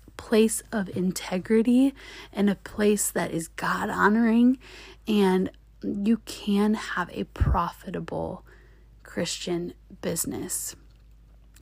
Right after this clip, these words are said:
And it start, if you have not had that, you can start now with this next offer, with your Black Friday offer, or if you're listening to this well past Black Friday,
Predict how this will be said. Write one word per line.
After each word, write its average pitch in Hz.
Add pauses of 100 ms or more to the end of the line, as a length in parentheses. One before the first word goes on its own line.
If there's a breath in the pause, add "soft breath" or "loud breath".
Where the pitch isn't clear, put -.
(120)
And 202
it -
start, -
if -
you 208
have 185
not 175 (540 loud breath)
had 196
that, 214 (520 soft breath)
you 208
can 233
start 185
now 185
with 208
this 196
next 175
offer, -
with 180
your 185
Black 175
Friday 180
offer, 175
or 175
if 180
you're 208
listening 196
to 190
this 185 (880 loud breath)
well 196
past -
Black 185
Friday, 185